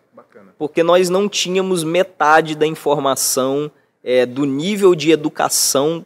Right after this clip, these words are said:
Speaker 2: é, é, pra esse tipo de negócio há sete anos atrás. Era muito tentativa e erro. É, então, eu cometi muitos erros, mas eu acho que o que foi o diferencial pro meu, pro resultado no meu negócio, é, foi não ter medo de errar.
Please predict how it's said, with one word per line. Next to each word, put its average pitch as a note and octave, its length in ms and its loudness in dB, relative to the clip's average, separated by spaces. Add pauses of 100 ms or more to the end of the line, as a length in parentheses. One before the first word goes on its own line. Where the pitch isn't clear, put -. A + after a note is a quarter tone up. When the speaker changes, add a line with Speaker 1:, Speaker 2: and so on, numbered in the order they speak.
Speaker 2:
é, B2 320 2
é, A#2+ 40 4
pra B2 220 -2
esse C3+ 220 -4
tipo B2+ 260 -10
de C3 140 -8
negócio A2 520 0
há A2 60 0
sete B2 300 -2
anos B2+ 180 -4
atrás. G#2 560 -4 (260)
Era A#2+ 160 -4
muito C#3 360 -4
tentativa C#3 580 -6
e C#3 180 2
erro. G2+ 200 0 (800)
É, A2+ 340 2
então, C3 240 0
eu C3 100 6
cometi F#3 440 -2
muitos C#3+ 400 -6
erros, D#3 500 0
mas D3 320 -2
eu C#3+ 140 6
acho D3+ 240 2
que D#3+ 280 -8
o D3+ 140 -4
que D#3+ 140 -12
foi E3 280 -2
o F#3+ 60 -10
diferencial C#3+ 800 -2
pro A#2+ 200 -10
meu, A#2 120 -6
pro - 240 -6
resultado C3+ 720 -4
no B2 100 -8
meu A2 140 -6
negócio, G#2+ 600 -2 (580)
é, A2+ 520 2
foi D#3+ 220 -2
não F3+ 120 2
ter G#3 160 2
medo F#3 260 -4
de E3+ 100 -4
errar. C3 340 -2